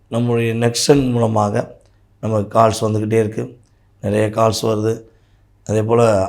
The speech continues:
அப்பாயின்மெண்ட் போய்க்கிட்டே இருக்கு. நம்மளுடைய ஒவ்வொரு நேயர்களுக்குமே நம்ம வீடியோல என்ன சொல்றோமோ, அதாவது இப்போ பார்த்தது வந்து பொது பலன்களே, உங்களுடைய லைஃப்ல இருபது சதவீதம் தான் மாற்றம், ஏற்றம்.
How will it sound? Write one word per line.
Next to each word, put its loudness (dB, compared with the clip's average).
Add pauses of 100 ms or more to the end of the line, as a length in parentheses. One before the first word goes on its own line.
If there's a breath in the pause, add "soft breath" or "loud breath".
(200)
அப்பாயின்மெண்ட் 2
போய்க்கிட்டே -4
இருக்கு. -4 (600)
நம்மளுடைய 2 (360)
ஒவ்வொரு 4 (800)
நேயர்களுக்குமே 2 (680)
நம்ம 2 (420)
வீடியோல 6
என்ன 2 (100)
சொல்றோமோ, 0 (160)
அதாவது 2 (600 soft breath)
இப்போ 2 (160)
பார்த்தது 4
வந்து -2 (120)
பொது 0
பலன்களே, 2 (640)
உங்களுடைய 0
லைஃப்ல 2
இருபது 0
சதவீதம் 2
தான் 2 (300)
மாற்றம், 0
ஏற்றம். 0